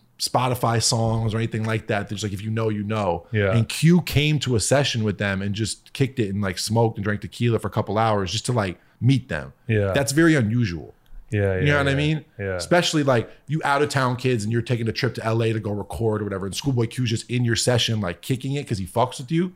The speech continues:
Speaker 2: Right.
Speaker 1: He don't even seem like the kind of dude who would do that 'cause he seems so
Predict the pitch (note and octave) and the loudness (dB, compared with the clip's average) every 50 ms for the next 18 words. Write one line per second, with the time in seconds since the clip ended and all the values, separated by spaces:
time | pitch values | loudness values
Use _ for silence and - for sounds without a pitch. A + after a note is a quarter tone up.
0 | - - G2+ G2 F#2+ F#2 F2+ F2+ - - - - - - - E3 F3 E3 - E3 | -2 2 2 4 4 2 0 -4 -10 -18 -20 -20 -6 2 4 4 4 4 4 2
1 | D#3+ D3+ B2+ - - D3+ D#3 D3+ C#3 A#2 B2+ A#2 C3+ B2+ B2+ A2+ F#2 B2 B2+ B2 | 2 2 2 2 2 2 2 2 2 0 0 0 0 0 2 2 2 2 2 4
2 | A#2 A2 G#2 F#2 A#2 C3 C#3 B2 A2+ A2 G2 - A2+ G2+ A2 G#2 - - C3+ C3 | 2 0 0 2 2 2 4 4 2 2 2 0 -2 -2 -2 -4 -2 -2 -2 -2
3 | A#2 - - C3 B2 A#2 A2 G#2 G2 F#2 | -2 0 2 4 4 4 4 2 0 -4